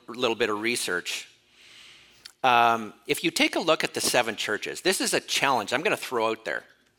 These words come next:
How many of you like to study? Okay, good. There's, there's, there's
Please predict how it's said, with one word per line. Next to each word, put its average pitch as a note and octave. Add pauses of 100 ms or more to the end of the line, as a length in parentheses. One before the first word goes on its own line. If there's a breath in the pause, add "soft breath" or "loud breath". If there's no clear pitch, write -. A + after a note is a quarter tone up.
(180 soft breath)
How G#3+
many E4+
of A#3+
you A3+
like D#3+
to C#3
study? G#2+ (1400)
Okay, G#3
good. F#3+
There's, G3
there's, B3+ (200)
there's -